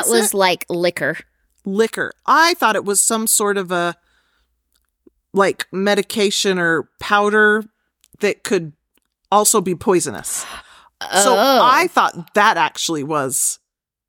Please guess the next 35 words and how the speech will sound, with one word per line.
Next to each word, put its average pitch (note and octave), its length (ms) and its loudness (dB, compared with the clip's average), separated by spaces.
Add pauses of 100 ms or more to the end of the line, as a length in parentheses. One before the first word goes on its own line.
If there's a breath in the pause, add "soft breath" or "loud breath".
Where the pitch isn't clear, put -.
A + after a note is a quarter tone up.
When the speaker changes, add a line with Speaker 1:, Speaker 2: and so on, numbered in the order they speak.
Speaker 2:
what F3 180 0
had F#3 260 -4
done E3 200 -2
Speaker 1:
what F#3+ 220 2
Speaker 2:
it. - 80 -10
Speaker 1:
he G3 140 -6
was F3 340 0 (120)
getting G#3 340 2
it G3+ 220 0
and E3+ 160 -2
that E3+ 160 -2
that's - 420 0
where E3 200 0
it - 120 -6
came E3 240 -6
from. - 360 -10
Speaker 2:
Oh, F#3 160 -2 (100)
interesting. F#3 600 -6
I G#3+ 120 2
took B3+ 240 -4
it F#3+ 180 -2
to F#3 120 -4
be - 180 -4
Speaker 1:
I A#3+ 200 2
didn't B3 280 -6
quite G#3+ 260 0
read F#3+ 80 -4
Speaker 2:
like, E3+ 260 2
Speaker 1:
into F3+ 320 -2
that, B2+ 260 -8
that E3+ 120 -2
it D#3 120 -4
was D#3 320 -4
Speaker 2:
alcohol. G3 960 2
Like, E3 480 -2